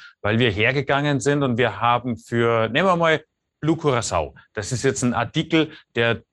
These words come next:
zählt bei den wenigsten Gastronomiebetrieben zu den Rennern. Äh, und, äh, wenn ich da sechs Flaschen im Lager habe, dann reicht das wahrscheinlich für ein halbes Jahr, wenn nicht länger. Und, äh, genau diese Produkte, die eben nicht zu den Schnelldrehern gehört haben oder auch nicht zu den Werttreibern,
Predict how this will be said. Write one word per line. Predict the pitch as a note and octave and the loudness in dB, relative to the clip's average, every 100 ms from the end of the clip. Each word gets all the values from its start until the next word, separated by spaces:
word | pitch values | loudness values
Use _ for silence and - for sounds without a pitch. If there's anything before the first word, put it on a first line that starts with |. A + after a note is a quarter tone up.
| _ - | _ -4
zählt | B2 B2+ C#3 - | 0 0 0 -4
bei | A#2 | 0
den | A#2 A2 | 2 2
wenigsten | A2 D3 D3+ - B2+ | 2 0 -2 -4 -4
Gastronomiebetrieben | A#2+ - A#2+ A2+ C3+ B2+ - A#2 A#2+ B2 | -4 -4 -2 0 0 -2 -2 -2 -2 -2
zu | A#2 | -2
den | A2 G2+ | -2 -2
Rennern. | G#2 C#3 A2+ C#3+ - - - | 0 0 0 -2 -8 -20 -10
Äh, | G#2+ G#2+ A2 A2 | -2 0 0 0
und, | - A#2 A2+ A#2 | -2 -2 -2 -4
äh, | G#2+ A#2 A2+ | -8 -8 -4
wenn | A#2 | -2
ich | A#2+ - | -2 0
da | A2+ | 0
sechs | B2 A#2 | 0 -2
Flaschen | A#2+ A#2+ - | -2 -2 0
im | A2+ | 0
Lager | G#2 B2 C3 F#2+ | 2 0 0 0
habe, | G2+ A#2 | 0 0
dann | B2+ G#2+ G#2+ | -2 -2 -4
reicht | G2+ A#2 - | -2 -4 -4
das | A2+ | -4
wahrscheinlich | A2+ - A2 A2 - | -4 -2 -2 -2 -2
für | A2 | -2
ein | G#2+ | 0
halbes | G2 A2 G#2 F2+ | 0 0 0 -2
Jahr, | G#2 A2 C3+ | 0 2 2
wenn | A#2+ | 0
nicht | B2 A#2+ | -4 -4
länger. | B2 B2+ C#3+ C#3+ - - | -2 -2 -2 -6 -14 -8
Und, | A#2+ A2+ A2 - _ _ | 0 0 0 -4 _ _
äh, | A2 G#2+ | -4 -4
genau | G#2+ A#2+ A#2+ D#3+ | 0 0 2 0
diese | D3 C#3 C#3+ C3+ C3+ B2+ A2+ - | -2 -4 -4 2 2 2 -2 -4
Produkte, | A#2 D3 - D3+ D3+ | 0 0 -2 0 0
die | - A#2+ A#2 | 0 -4 0
eben | B2+ A2+ | 0 2
nicht | B2 E3+ - | 0 -2 -6
zu | - | -2
den | C3+ B2 | 0 0
Schnelldrehern | - - A2+ C#3+ D#3 D#3+ D#3+ E3+ D#3+ | -2 -2 2 2 2 0 2 0 0
gehört | D#3 D3+ D3+ D#3+ | 0 0 0 0
haben | D#3 D3+ | -2 0
oder | B2+ A#2+ | 0 2
auch | A2+ C#3 | 0 0
nicht | C#3+ - | -4 -2
zu | |
den | C3 B2 G#2 | 0 2 2
Werttreibern, | A#2+ D#3 - G2 F#2+ F#2 E2 | 0 -2 -6 -4 -2 -2 -2